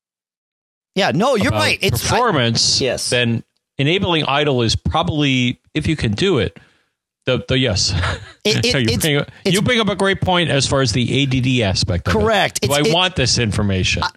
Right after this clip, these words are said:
Speaker 1: idle is good for the, the performance of my mail app. It's not good for my performance in doing anything
Speaker 2: <laughs>
Speaker 1: else other than checking mail.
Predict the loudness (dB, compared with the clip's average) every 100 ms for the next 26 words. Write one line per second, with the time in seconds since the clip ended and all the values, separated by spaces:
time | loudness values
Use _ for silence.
0 | -4 0 2 2 2 0 0 -2 -4 -2
1 | 0 0 0 0 2 0 -4 _ -4 -2
2 | 0 -2 -2 -2 0 0 -2 -2 0 0
3 | 2 2 2 2 0 0 0 0 -2 -4
4 | -2 0 0 0 -2 -2 -4 -2 0 2
5 | 2 2 0 0 -4 -2 0 2 0 0
6 | 0 0 2 2 0 0 2 0 0 0
7 | 2 2 0 0 2 0 0 0 0 0
8 | 0 0 0 0 -2